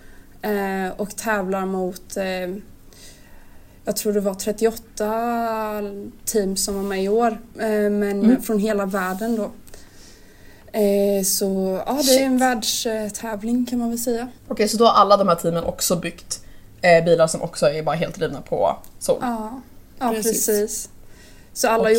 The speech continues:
Speaker 1: gjort samma resa, fast kanske lite olika då, för vissa teams, eh, ja, tar ju år av sina studier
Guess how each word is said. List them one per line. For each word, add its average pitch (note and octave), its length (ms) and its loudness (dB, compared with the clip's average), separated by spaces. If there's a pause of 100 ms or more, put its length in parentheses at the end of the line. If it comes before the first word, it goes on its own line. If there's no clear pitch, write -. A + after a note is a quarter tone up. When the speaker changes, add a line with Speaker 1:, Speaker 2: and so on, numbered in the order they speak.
Speaker 1:
gjort C4 140 8
samma G3 720 0
resa, G#3+ 560 0
fast G#3+ 360 -4
kanske F#3+ 340 -6
lite F#3+ 280 -6
olika G3 460 -6
då, F#3 120 -2
för G3+ 180 -8
vissa G3+ 300 -4
teams, F#3+ 540 -6
eh, B3 60 -10 (880)
ja, G3 280 -2
tar G#3 160 -4
ju G3 200 -2
år G3+ 280 -2
av F#3+ 260 -6
sina G3+ 260 -4
studier G3+ 680 -4